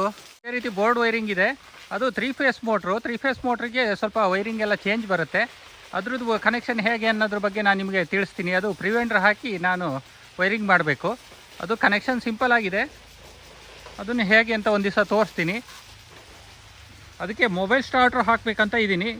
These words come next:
ಏನಾಗುತ್ತೆ ನೋಡಬೇಕು. ಇಲ್ಲ ಅಂದರೆ ಒಂದು ಪ್ರಿವೆಂಡರ್ ಹಾಕಿ ಇದು ಮಾಡಬೇಕು. ಅದು ಫುಲ್ ಬೋರ್ಡ್ ಎಲ್ಲ ಹೋಗ್ಬಿಟ್ಟಿದೆ. ಇದ್ರ ಬಗ್ಗೆ ನಿಮಗೆ ನೆಕ್ಸ್ಟ್ ವಿಡಿಯೋದಲ್ಲಿ ನಾನು ಮಾಹಿತಿ ಕೊಡ್ತೀನಿ. ಹೀಗೆ ಪ್ರತಿ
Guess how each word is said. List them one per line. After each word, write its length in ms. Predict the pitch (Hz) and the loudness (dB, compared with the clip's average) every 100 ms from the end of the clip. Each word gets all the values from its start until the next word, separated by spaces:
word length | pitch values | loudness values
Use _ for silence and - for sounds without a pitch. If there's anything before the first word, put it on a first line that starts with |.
| 180 185 | -4 2
ಏನಾಗುತ್ತೆ 360 | 226 196 196 202 | 2 2 -2 0
ನೋಡಬೇಕು. 420 | 196 202 170 - 233 - - - 196 | 0 0 -2 -2 -8 -10 -18 -12 0
ಇಲ್ಲ 100 | 226 220 | 2 2
ಅಂದರೆ 220 | 226 247 180 196 | 4 4 4 2
ಒಂದು 120 | 180 | -2
ಪ್ರಿವೆಂಡರ್ 360 | 190 226 226 208 | 0 0 0 -2
ಹಾಕಿ 200 | 185 - 233 | -2 -4 -8
ಇದು 120 | 185 180 | -2 0
ಮಾಡಬೇಕು. 320 | 175 147 180 175 | 0 -2 -2 -4
ಅದು 120 | 226 185 | -4 -4
ಫುಲ್ 220 | 214 226 160 | -2 -2 4
ಬೋರ್ಡ್ 240 | 196 220 208 | 6 8 6
ಎಲ್ಲ 120 | 185 175 | 4 2
ಹೋಗ್ಬಿಟ್ಟಿದೆ. 480 | 208 185 139 151 226 - - - - _ _ - - - - - - 190 | 0 0 0 0 0 -6 -20 -20 -20 _ _ -16 -14 -14 -14 -14 -6 6
ಇದ್ರ 140 | 226 220 | 8 8
ಬಗ್ಗೆ 180 | 214 214 | 8 6
ನಿಮಗೆ 200 | 202 202 175 | 8 6 6
ನೆಕ್ಸ್ಟ್ 180 | 185 - | 4 8
ವಿಡಿಯೋದಲ್ಲಿ 340 | 208 196 196 185 165 | 10 10 10 10 8
ನಾನು 120 | 165 165 | 10 10
ಮಾಹಿತಿ 240 | 190 185 170 | 10 8 6
ಕೊಡ್ತೀನಿ. 340 | 160 147 165 - - - - - - - - - - - | 6 4 4 2 -8 -8 -10 -12 -14 -18 -16 -16 -16 -2
ಹೀಗೆ 180 | 196 190 180 | 4 6 6
ಪ್ರತಿ 180 | 180 | 6